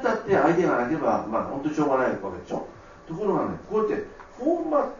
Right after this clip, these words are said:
トの中に、頭の中で整理するっていうことになると、もう全然発想力が違ってくるんで、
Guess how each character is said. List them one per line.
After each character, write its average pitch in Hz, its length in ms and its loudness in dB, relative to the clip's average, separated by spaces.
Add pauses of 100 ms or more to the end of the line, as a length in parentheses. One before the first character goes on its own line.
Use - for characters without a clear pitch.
(120)
ト 151 140 -2
の 139 120 -2
中 131 360 0
に、 120 160 0
頭 135 420 -2
の - 20 -4
中 135 280 0
で - 100 -8
整 139 280 0
理 120 60 -4
す 120 120 -12
る 127 100 -8
っ - 40 -10
て - 140 -10
い - 40 -6
う 110 40 -8
こ 107 60 -10
と 117 60 -8
に 113 60 -6
な 127 120 0
る - 100 -2 (120)
と、 214 80 2
も - 1160 -2
う - 60 -12
全 220 440 0
然 226 220 2
発 - 320 -4
想 156 160 2
力 135 200 -2
が 104 80 -4
違 - 20 -4
っ - 20 -12
て 110 100 -14
く 117 40 -10
る 117 80 -4 (280)
ん 78 140 -12
で、 90 220 -10